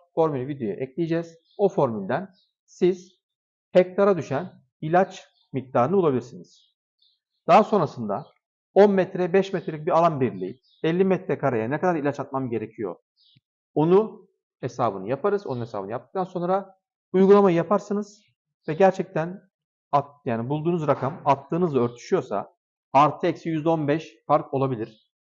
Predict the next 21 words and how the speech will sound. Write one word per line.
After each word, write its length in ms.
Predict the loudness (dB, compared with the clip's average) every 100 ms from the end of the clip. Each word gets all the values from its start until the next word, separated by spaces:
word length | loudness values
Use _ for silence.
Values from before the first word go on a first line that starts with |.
| -10
Bu 120 | -6
kabul 200 | -4 -2
edilebilir 440 | 0 0 -2 -2
bir 40 | -4
farktır. 640 | -8 -8 -14 -14 _ _ _ _ 0
Örtüşüyorsa 600 | 0 0 -10 -10 -8 -10
arkadaşlar 500 | -10 -12 -6 -6 -6 _ _ _ -14
bizim 220 | -10 -8
ilaç 240 | -8 -8 -6
norm 140 | -6
ayarımız 420 | -6 -6 -10 -12 _ _ _ -2
doğru 160 | -2
yapılmış 540 | -2 -6 -12 -14 -18 _ _ _
demektir. 480 | -4 -4 -8 -20 _ _ _ _ _ _ _ _ 0
Ağaçlar 440 | 2 2 2 0
için 400 | 0 -4 -16 -18 _ _ _ _ -18
ikinci 600 | -10 -8 -6 -8 -10 _ _ _ _ _ _ _ _ -6
norm 220 | -6 -4
ayarı 200 | -6 -2
ağaçlarda 420 | 0 0 -2 -4
kullanıyoruz. 560 | -6 -10 -10 -12 -14